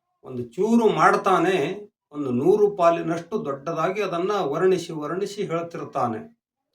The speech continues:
ಹೀಗೆ ಒಂದು ಹಳ್ಳಿಯಲ್ಲಿ ಏನಾಗಿರುತ್ತೆ ಅಂದ್ರೆ, ಒಬ್ಬ ಉದಾರತನದ ಅಥವಾ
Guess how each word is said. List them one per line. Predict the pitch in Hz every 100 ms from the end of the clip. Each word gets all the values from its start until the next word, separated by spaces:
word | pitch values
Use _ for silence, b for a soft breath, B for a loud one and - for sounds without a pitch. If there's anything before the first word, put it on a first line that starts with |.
| _ _ _ _ 208
ಹೀಗೆ | 233
ಒಂದು | 226 202 185
ಹಳ್ಳಿಯಲ್ಲಿ | 170 190 214 180 208 190 160 -
ಏನಾಗಿರುತ್ತೆ | 160 190 208 180 175 175 156
ಅಂದ್ರೆ, | 143 196 190 147 - -
ಒಬ್ಬ | 151 156
ಉದಾರತನದ | 156 - 147 190 202 175 185 170
ಅಥವಾ | 160 135 - 151 185 220 -